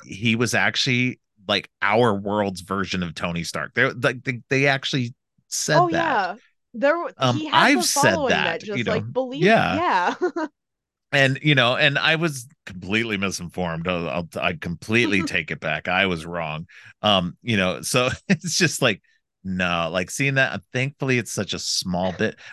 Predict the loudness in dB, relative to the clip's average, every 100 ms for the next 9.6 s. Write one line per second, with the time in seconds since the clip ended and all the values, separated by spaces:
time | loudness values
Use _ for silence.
0 | -2 0 2 2 4 4 6 4 0 -8
1 | -10 -16 -14 -14 -14 _ -2 0 2 0
2 | 0 -4 -2 -2 -4 -6 -8 -6 -4 -4
3 | -4 -2 -2 -2 -4 -6 -6 -4 -4 -6
4 | -8 -6 -8 -12 -8 -6 -6 -8 -8 -10
5 | -12 -8 -6 -6 -6 -8 0 2 2 0
6 | -4 -8 -6 -2 -2 -4 -12 _ _ _
7 | _ _ _ _ _ -8 -6 -4 0 2
8 | 2 2 2 2 2 2 0 0 -2 -4
9 | -2 -2 0 0 -2